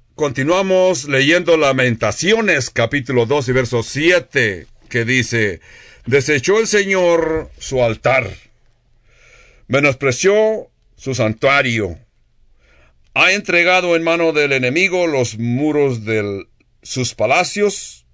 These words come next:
hicieron resonar su voz en la casa de Jehová,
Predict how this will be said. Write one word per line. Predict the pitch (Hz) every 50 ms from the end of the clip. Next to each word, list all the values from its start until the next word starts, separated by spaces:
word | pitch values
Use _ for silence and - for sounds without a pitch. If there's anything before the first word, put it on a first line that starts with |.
| _ _ _ - - - - - _ _ _ _ _ _ _ _ _ _ _ _ _ _ _ _ _
hicieron | - 143 139 120 - 165 208 220 233 226 220 220 220 214 208 190 - -
resonar | - - 135 123 - 139 131 147 160 160
su | - - 127
voz | 123 151 170 165 -
en | 147 127 127 120
la | 113 107 -
casa | - 131 135 127 - 127 120
de | 110 104
Jehová, | 95 - 101 95 143 160 175 180 180